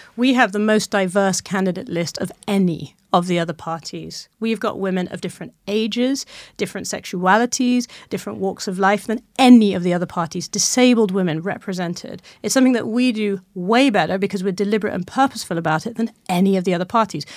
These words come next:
Not very good on male representation on our lists, um, but I think maybe the time will come for that when, you know, women and men are more equally represented in, in, in politics. But that's, that's the only real blind spot.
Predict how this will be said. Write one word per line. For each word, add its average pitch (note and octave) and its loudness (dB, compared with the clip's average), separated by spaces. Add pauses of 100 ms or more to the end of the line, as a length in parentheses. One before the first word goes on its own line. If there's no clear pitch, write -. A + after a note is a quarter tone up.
(140)
Not F4 4
very E4+ 8
good D4+ 6
on B3+ 10
male A#3+ 10
representation F#3+ 0 (120)
on G#3 8
our G3 10
lists, G#3+ 4
um, G#3 6 (300)
but B3 10
I B3+ 6
think C#4 2 (520)
maybe D#4 6
the D4 6
time D4 6
will C#4+ 8
come C4+ 8
for C4 0
that G#3+ 6
when, A3 6 (180)
you B3+ 4
know, G#3 4
women A#3 6
and G#3+ 2
men G#3+ 4
are G#3 2
more G#3+ 4
equally A3 4
represented G#3+ 2
in, G#3 2
in, A3 0
in A3 -2
politics. F#3+ -4
But - -6
that's, C4+ 4
that's A#3+ 0
the B3+ 4
only B3+ 6
real A3 2
blind G#3+ 4
spot. - -4